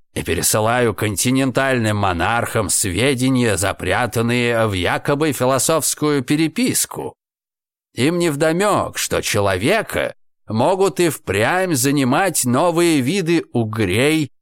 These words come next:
или методы квадратуры гиперболы.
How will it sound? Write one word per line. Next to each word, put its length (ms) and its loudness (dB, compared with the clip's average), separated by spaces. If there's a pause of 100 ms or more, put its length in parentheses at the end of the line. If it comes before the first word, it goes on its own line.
или 280 -2
методы 540 -2
квадратуры 800 0
гиперболы. 960 -2